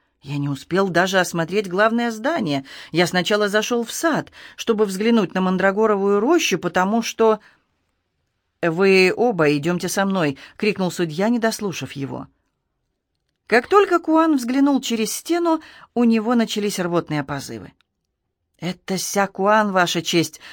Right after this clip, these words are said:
воскликнул доктор Пен. «Видите, шрам на левой щеке?»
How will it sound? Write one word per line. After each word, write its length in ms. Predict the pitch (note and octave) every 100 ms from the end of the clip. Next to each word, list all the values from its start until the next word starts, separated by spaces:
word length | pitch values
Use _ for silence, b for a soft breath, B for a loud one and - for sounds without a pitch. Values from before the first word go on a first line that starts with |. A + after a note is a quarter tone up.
| B
воскликнул 500 | F#3 F#3+ G3 F#3+ F3+
доктор 340 | E3+ F3+ F3+ E3+
Пен. 380 | F#3 E3+ C#3 b b b b
«Видите, 640 | D#3+ D#4 B3+ F#3 D3 C3+ B B
шрам 460 | - - C#4 A#3+ D#3
на 100 | D#3
левой 240 | D#3 D3
щеке?» 560 | C#3 - F#3 - C#3